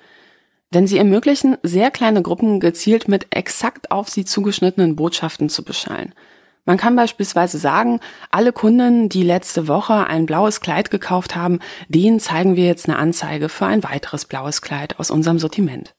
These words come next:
Und so etwas ist nicht nur für Unternehmen interessant. Vielleicht erinnert ihr euch noch an den Cambridge Analytica-Skandal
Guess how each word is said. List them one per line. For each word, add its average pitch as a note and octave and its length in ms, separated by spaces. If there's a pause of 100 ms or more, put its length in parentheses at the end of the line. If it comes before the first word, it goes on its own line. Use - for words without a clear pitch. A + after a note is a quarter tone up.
(680)
Und G3 180
so A3 140
etwas C4+ 300
ist - 180
nicht A3+ 180
nur G3+ 140
für - 120
Unternehmen E3 440
interessant. - 720 (1000)
Vielleicht G3+ 420
erinnert A3 380
ihr F#3+ 140
euch F3 120
noch F#3 160
an F3 120
den E3 100
Cambridge F3+ 480
Analytica-Skandal D#3+ 1200